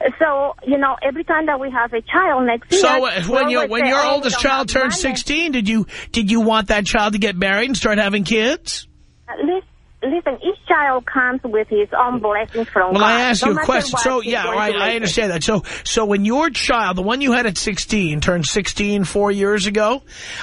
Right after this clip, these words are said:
Speaker 2: uh, did you
Speaker 1: Yes.
Speaker 2: want that kid to get married and have kids?
Speaker 1: No, you know what?
Speaker 2: Why
Speaker 1: My
Speaker 2: not?
Speaker 1: first, my first child next year is going to be a doctor.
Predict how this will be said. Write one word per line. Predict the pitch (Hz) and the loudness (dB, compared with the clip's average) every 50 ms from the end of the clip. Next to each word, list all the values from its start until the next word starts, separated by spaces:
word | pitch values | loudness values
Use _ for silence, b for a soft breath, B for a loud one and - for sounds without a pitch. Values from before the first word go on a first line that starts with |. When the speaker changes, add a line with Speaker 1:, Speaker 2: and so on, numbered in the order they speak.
| B - | B 0
Speaker 2:
uh, | 180 185 180 180 | 2 2 2 2
did | 156 185 175 180 | 2 2 2 2
you | 226 | 2
Speaker 1:
Yes. | 247 240 | 4 4
Speaker 2:
want | 240 226 220 180 | 2 2 2 2
that | 226 220 214 165 | 0 0 0 0
kid | - 240 233 214 | 0 0 2 2
to | 220 | 2
get | 202 226 220 208 | 2 0 2 0
married | 208 208 202 208 214 226 214 214 | 0 0 2 2 0 0 0 0
and | 196 | 0
have | 220 208 196 - | 0 0 0 0
kids? | - 240 220 220 247 254 311 - - - - - - - _ - - | 0 2 2 2 2 0 -2 -4 -8 -8 -10 -12 -16 -20 _ -16 -6
Speaker 1:
No, | 359 392 403 403 247 240 240 | -4 -2 0 0 -2 -2 -4
you | 269 302 | -4 -4
know | 330 339 | -4 -4
what? | 349 320 | -4 -2
Speaker 2:
Why | 233 220 233 262 | 0 0 2 2
Speaker 1:
My | 277 | 2
Speaker 2:
not? | 294 320 339 359 370 381 370 330 208 | 2 2 2 2 4 2 2 0 -2
Speaker 1:
first, | - - - - - - _ _ _ 277 - - | -4 -6 -10 -10 -12 -18 _ _ _ -20 -10 -8
my | 285 302 311 - | -6 -6 -6 -6
first | 427 415 427 - - | -6 -6 -6 -6 -2
child | - 349 302 294 285 269 254 240 247 269 | 0 0 2 2 0 0 -2 -2 -2 -4
next | 302 339 - - - | -4 -6 -6 -4 0
year | 294 277 269 269 - | 0 2 2 2 0
is | - 233 | -2 -2
going | - 262 262 254 254 | 0 -2 -2 -2 -4
to | 269 254 | -6 -4
be | 220 233 | -2 -2
a | 214 | 0
doctor. | 202 196 170 175 185 - - - - | 2 2 2 0 0 -2 -4 -4 -4